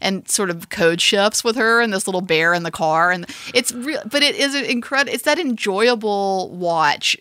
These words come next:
of just somebody you love to hate. It really s-, it really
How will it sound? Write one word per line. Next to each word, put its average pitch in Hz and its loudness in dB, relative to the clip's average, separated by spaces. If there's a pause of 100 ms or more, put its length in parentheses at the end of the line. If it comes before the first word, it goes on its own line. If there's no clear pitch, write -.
of 165 -2
just - -2 (340)
somebody 226 0
you 190 -4
love 170 0
to 170 -4
hate. 185 0
It 196 -4
really 214 0
s-, - -4
it 202 -4
really 214 -2